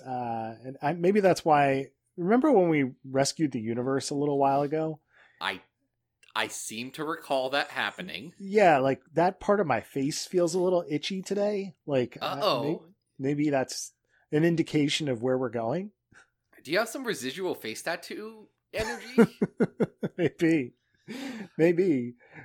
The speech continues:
Speaker 1: Uh, 'cause we're returning to the Age of Apocalypse today.
Speaker 2: We are, and this is an exciting episode for me because I like the Age of Apocalypse, and if you don't like it, you can leave.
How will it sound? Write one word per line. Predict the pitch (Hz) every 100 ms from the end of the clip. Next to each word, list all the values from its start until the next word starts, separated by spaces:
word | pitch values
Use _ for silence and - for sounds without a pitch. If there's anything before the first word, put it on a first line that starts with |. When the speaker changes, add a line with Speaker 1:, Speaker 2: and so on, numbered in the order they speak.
| -
Speaker 1:
Uh, | 151 139 135 135 123
'cause | 135
we're | 127 147
returning | 175 175 170 160 151
to | 156
the | 143
Age | 139 143 160
of |
Apocalypse | 151 - 127 175 190 131 - -
today. | 139 113 101 98 113 _ _ _ - 120
Speaker 2:
We | 175 -
are, | 147 160 123 -
and | 131 123 110
this | - 165
is | 208 170
an | 170
exciting | 135 - 127 135 110
episode | - - 175 170
for | 185
me | 185 185
because | - 135 123 113 113 104 -
I | 110
like | 107 160 -
the | 78
Age | 87
of | 95 98
Apocalypse, | 95 107 104 127 135 -
and | 113
if | 110
you | 156
don't | 220 127
like | 110 123 -
it, | 196 _
you | 160 190
can | 165 139
leave. | 214 87 82